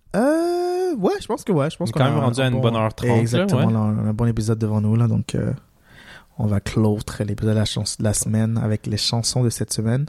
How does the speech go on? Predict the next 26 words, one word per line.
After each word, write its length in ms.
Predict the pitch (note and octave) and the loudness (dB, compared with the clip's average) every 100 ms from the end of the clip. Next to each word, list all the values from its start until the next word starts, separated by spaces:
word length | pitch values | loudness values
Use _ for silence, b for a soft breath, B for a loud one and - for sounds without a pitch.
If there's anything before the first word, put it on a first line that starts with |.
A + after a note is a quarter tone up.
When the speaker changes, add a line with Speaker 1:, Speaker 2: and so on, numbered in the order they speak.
| - - | -8 -16
Speaker 2:
Parfait. 380 | F#2 - A2 D3+ | -16 -6 -6 -4
Ça 100 | A2 | -4
va 40 | |
être 60 | G2 | -2
quoi 100 | D3 | -4
ta 100 | A#2 | -2
chanson 240 | A2+ A2 | -4 0
de 40 | B2+ | 2
la 60 | |
Speaker 1:
Euh, 20 | C#3 | 4
Speaker 2:
semaine ? 460 | C#3+ C#3+ C#3+ C#3+ | 4 4 4 4
Speaker 1:
j'en 100 | B2 | 2
avais 160 | B2+ E3+ | 2 0
trois 220 | - A#3+ | 0 0
la 60 | G#3 | 0
semaine 180 | C3 A#2+ | 0 -2
passée, 260 | G#2 C3+ | -2 -2
donc 160 | B2+ G#2+ | -2 -2
je 40 | |
vais 60 | G#2 | -4
probablement 240 | - D#3+ D#3+ | 0 0 2
utiliser 320 | A2 G2+ - _ | 0 -2 -4 _
une 140 | B2+ A#2+ | -2 0
seule 180 | C3 C3 | 0 -2
cette 180 | A#2+ | -4
fois. 220 | - B2+ | -2 -2